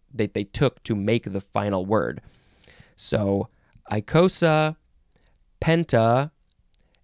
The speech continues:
ene, E N E, and then oic,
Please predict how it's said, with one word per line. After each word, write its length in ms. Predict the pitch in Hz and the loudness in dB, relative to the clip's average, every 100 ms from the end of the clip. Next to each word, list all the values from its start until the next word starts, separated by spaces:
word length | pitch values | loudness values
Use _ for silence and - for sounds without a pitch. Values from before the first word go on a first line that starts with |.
| _ _ 123 | _ _ 2
ene, 500 | 143 117 107 131 - 127 | 4 4 2 0 0 0
E 180 | 151 | 2
N 200 | 123 135 - | 2 0 0
E, 340 | 101 101 120 - _ _ _ _ - - | 0 0 -2 -8 _ _ _ _ -20 -4
and 160 | 117 117 | 2 4
then 160 | 117 - | 2 4
oic, 400 | 135 110 92 | 4 4 0